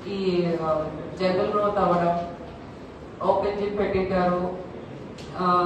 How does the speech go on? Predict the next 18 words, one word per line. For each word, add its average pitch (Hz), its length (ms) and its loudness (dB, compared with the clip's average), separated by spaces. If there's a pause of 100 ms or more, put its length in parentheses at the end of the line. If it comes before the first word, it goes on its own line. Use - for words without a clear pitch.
(160)
చిల్డ్రన్ 202 360 -4
పార్క్స్, 196 380 4 (140)
uh, 180 180 0 (140)
ప్లే 190 120 -2 (120)
ఎక్విప్‌మెంట్ 190 440 -4
పెట్టింటారు, 175 540 0
but 185 120 0 (100)
అవి 180 160 -2
రిపేర్స్ 196 400 -2
లో 185 60 2 (100)
ఉండిపోయి 175 420 0
అక్కడ 170 320 0
పక్కన 180 260 -2
పడేసి 170 360 0
ఉండడం, 156 260 -2 (840)
ఆ, 190 60 4 (240)
అటువంటి 208 300 0 (100)
ఇష్యూస్ 226 260 -2